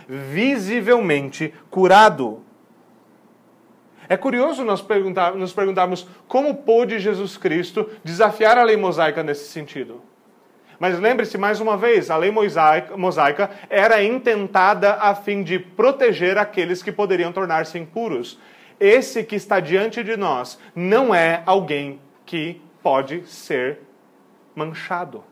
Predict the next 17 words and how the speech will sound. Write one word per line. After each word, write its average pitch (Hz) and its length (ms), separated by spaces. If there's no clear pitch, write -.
Não 196 320
é 220 120
alguém 175 680
que - 140
pode 156 680
ser 156 360
contaminado. 156 840
Ainda 214 460
assim, 170 560
ainda 208 400
assim, 170 340
há 190 80
algo 180 260
significativo 196 920
a 180 40
considerar 147 600
aqui. 107 320